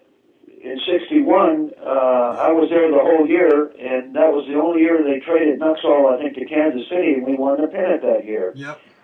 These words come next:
Speaker 1: And then Nuxhall came back to the, uh, uh, to the, uh,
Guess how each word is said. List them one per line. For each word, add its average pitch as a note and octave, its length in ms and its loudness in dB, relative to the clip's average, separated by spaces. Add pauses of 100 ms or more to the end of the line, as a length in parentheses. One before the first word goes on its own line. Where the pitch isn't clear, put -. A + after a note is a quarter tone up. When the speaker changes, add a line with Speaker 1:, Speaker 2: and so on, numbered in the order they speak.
(360)
Speaker 1:
And B2+ 140 -2
then D#3 160 0
Nuxhall D#3 500 2
came D3+ 180 0
back D#3 380 0
to D3+ 160 0
the, B2+ 320 0
uh, - 1120 -6
uh, A2+ 360 0
to D3 240 -2
the, A#2+ 300 -4
uh, G#2+ 240 0